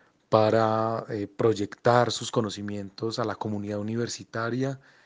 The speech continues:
y a la comunidad en general de la ciudad de Manizales y de la región.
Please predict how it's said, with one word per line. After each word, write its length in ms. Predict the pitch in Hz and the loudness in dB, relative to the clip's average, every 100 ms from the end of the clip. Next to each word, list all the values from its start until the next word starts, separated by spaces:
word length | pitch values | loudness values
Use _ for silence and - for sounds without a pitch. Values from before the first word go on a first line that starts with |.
| _ _ | _ _
y 100 | - | -2
a 40 | 110 | 0
la 100 | 104 | 0
comunidad 460 | - 104 104 101 | -4 -4 -4 -6
en 80 | 98 | -6
general 520 | 110 117 98 98 98 | -4 -4 -4 -4 -6
de 80 | 101 | -6
la 140 | 110 110 | -6 -4
ciudad 160 | 104 | -6
de 60 | 104 | -4
Manizales 500 | 110 95 101 101 101 | -6 -6 -8 -8 -6
y 60 | |
de 60 | 110 | -4
la 120 | 101 | -4
región. 420 | 95 87 101 104 | -6 -10 -10 -10